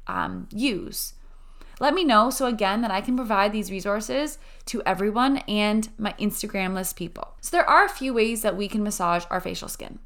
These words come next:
One way, as we learned last week, is using the gua sha tool. Another option is to use a jade or rose quartz roller or an amethyst roller, really any of those stone rollers.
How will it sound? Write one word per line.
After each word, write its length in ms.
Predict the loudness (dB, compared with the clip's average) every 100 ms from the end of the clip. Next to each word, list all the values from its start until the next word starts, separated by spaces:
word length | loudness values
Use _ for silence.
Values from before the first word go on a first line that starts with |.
| -18 -18 -18 -18 0
One 240 | 2 4
way, 380 | 2 0 -2 -8 -16 -8 0
as 160 | 2 2
we 120 | 0
learned 360 | 2 2 0
last 300 | 4 2 2
week, 280 | -2 -4 -4 -4
is 140 | 0
using 200 | 2 2
the 80 | 0
gua 260 | 4 2 2
sha 120 | -2
tool. 380 | -8 -10 -12 -14 -18 -20 -20 -20 -20 -4 2
Another 320 | 4 4 6
option 480 | 6 4 2 -4 -2
is 200 | -4 -4
to 100 | -2
use 200 | -2 -2
a 60 | -4
jade 400 | 0 2 2 2
or 100 | 0
rose 320 | 2 2 2
quartz 340 | 0 -4 -4 -4
roller 360 | -2 -2 -2
or 100 | -2
an 80 | -2
amethyst 480 | -2 -4 -4 -6 -4
roller, 300 | -2 0 -2
really 320 | 0 0 0
any 200 | -2 -2
of 120 | 0
those 180 | 0 0
stone 300 | -2 -2 -2
rollers. 640 | -4 -4 -2 -4 -4 -8